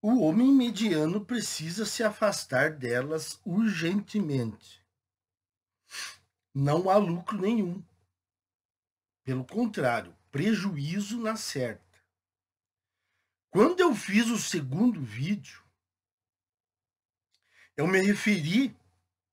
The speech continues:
a uma lei em São Paulo que obrigava os estabelecimentos a manter uma equipe de apoio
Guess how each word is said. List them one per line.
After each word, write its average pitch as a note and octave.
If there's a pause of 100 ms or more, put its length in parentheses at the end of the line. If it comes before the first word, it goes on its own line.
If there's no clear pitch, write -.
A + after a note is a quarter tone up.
(1500)
a C3
uma E3+
lei D#3
em A3
São F3
Paulo D3+
que -
obrigava D3+
os D#3
estabelecimentos C#3+ (800)
a C#3+
manter D#3+
uma G#3
equipe E3+
de D3+
apoio C#3+